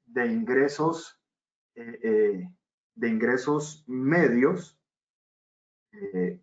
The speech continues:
son los países que en estos momentos, de acuerdo a las defunciones en accidentes de tránsito, atención con esto, que es la gráfica que está en la mitad de la pantalla,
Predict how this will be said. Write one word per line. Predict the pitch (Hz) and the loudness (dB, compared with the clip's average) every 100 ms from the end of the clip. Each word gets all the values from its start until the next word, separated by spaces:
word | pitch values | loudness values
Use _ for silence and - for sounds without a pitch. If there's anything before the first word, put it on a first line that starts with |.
| _ | _
son | - - 143 | -8 0 4
los | 165 - | 2 0
países | 143 117 113 147 - | 0 0 -2 -6 -6
que | - | -4
en | 110 | -4
estos | 104 139 135 | -2 -2 -2
momentos, | 131 107 107 110 143 - | -2 -2 -4 -6 -8 -6
de | 123 | -4
acuerdo | - 110 107 151 | 0 0 2 2
a | |
las | 175 156 | 2 2
defunciones | 151 110 90 104 110 139 | 0 -2 -4 -4 -4 -4
en | 143 | -4
accidentes | 135 135 107 95 123 131 | -6 -6 -8 -4 -2 0
de | 98 | 0
tránsito, | 117 113 - 101 101 | 0 -2 -4 -10 -12
atención | - 95 104 104 | -12 -16 -14 -4
con | 135 143 | 0 0
esto, | 143 160 | -2 -4
que | - | 0
es | 110 | 2
la | 123 | 2
gráfica | 135 127 127 - 135 | 2 -2 -4 -6 -6
que | 104 | -6
está | - 101 | -12 -8
en | 104 | -2
la | 110 | -2
mitad | 110 92 95 | -2 -4 -4
de | 98 | -2
la | 110 | -2
pantalla, | 90 85 - - - | -4 -8 -8 -10 -10